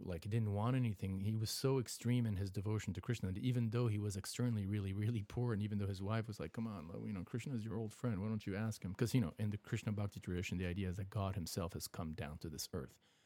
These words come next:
And therefore he has, according to the Bhagavatam's authority, he, he walked on this earth and he had, you know, interactions with others. Kind of like a Jesus Christ, you know, who, who is believed to be non-different from God. Like, he's, he's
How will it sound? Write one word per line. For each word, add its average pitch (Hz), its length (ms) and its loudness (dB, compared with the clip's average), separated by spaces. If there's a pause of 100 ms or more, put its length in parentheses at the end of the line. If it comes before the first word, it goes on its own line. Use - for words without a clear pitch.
(440)
And 98 80 0
therefore 90 300 0
he 95 140 -4
has, 90 400 -2 (360)
according 127 300 6
to 101 60 -8
the 98 80 -2
Bhagavatam's 92 500 -2
authority, 98 460 0
he, - 180 -6 (160)
he 110 140 0
walked 101 480 2
on 90 100 0
this 87 180 -4
earth 85 300 -4
and 92 100 -4
he 85 100 -4
had, 95 260 -2
you 107 100 0
know, 92 80 -2
interactions 92 640 -2
with 92 140 -2
others. 87 320 -2 (760)
Kind 180 360 4
of 101 100 4
like 92 160 0
a 101 60 -2
Jesus 90 400 0
Christ, 92 440 0
you 90 80 -2
know, 87 100 0
who, 90 340 -2
who 98 80 0
is 92 100 0
believed 92 380 -2
to 92 60 0
be 95 180 0
non-different 95 640 2
from 101 160 2
God. 92 240 2
Like, 85 160 -4
he's, 82 240 -4
he's - 260 -4